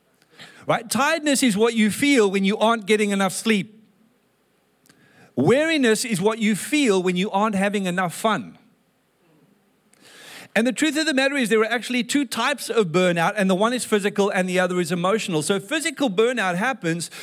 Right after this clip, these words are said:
when you are quite literally burning the proverbial candle at both ends. So you're working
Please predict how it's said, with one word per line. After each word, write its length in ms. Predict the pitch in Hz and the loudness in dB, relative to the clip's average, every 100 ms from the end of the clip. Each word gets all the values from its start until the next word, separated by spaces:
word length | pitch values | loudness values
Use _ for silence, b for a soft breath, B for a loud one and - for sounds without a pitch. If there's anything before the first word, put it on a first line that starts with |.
| B B | B B
when 220 | 190 208 | 0 2
you 120 | 208 | 0
are 40 | 196 | 0
quite 300 | - 247 214 | 0 -2 0
literally 500 | 202 - 214 185 180 | -2 -2 -2 0 0
burning 400 | 160 196 208 196 | 0 0 0 -2
the 80 | |
proverbial 520 | 196 170 170 180 175 160 | -4 -2 -2 0 -2 -2
candle 380 | 175 170 160 | -2 -2 -2
at 80 | 139 | 0
both 280 | 139 151 - | 0 -2 -2
ends. 260 | 160 113 - | -4 -4 -4
So 80 | |
you're 180 | 143 143 | 0 0
working 520 | 143 185 - 175 165 | 2 0 0 -2 -2